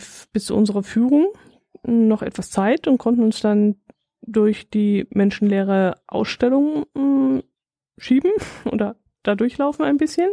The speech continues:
und sie uns ein wenig anschauen, bevor dann der große Menschenauflauf kommen sollte. Mm, in dieser Dreiviertelstunde kamen wir dann aber gerade einmal nur durch den Bereich Italien, was mir dann schon so ein bisschen eine Relation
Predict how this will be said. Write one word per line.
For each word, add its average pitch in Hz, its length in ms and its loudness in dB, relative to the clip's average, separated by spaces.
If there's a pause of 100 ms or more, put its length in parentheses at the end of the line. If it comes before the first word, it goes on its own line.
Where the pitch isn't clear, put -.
und 254 140 2
sie 220 180 0
uns 196 200 -4
ein 190 180 -2
wenig 180 240 -4
anschauen, 226 400 -2 (880)
bevor 208 280 2
dann 220 200 4
der 202 120 2
große 196 340 2
Menschenauflauf 185 1160 -2 (260)
kommen 180 400 2
sollte. 147 380 -2 (1160)
Mm, 185 420 0
in 196 60 4
dieser 190 260 0
Dreiviertelstunde 214 920 2 (760)
kamen 214 260 0
wir 208 100 2
dann 196 200 0
aber 196 260 -2
gerade 196 340 -4
einmal 202 280 0
nur 202 220 2
durch 196 180 -4
den 185 140 0
Bereich 185 280 -6
Italien, 190 540 0 (1200)
was 214 380 -2
mir 269 140 4
dann 269 240 4
schon 254 220 2
so 240 280 2
ein 226 200 0
bisschen 233 260 0
eine 214 220 0
Relation 214 640 2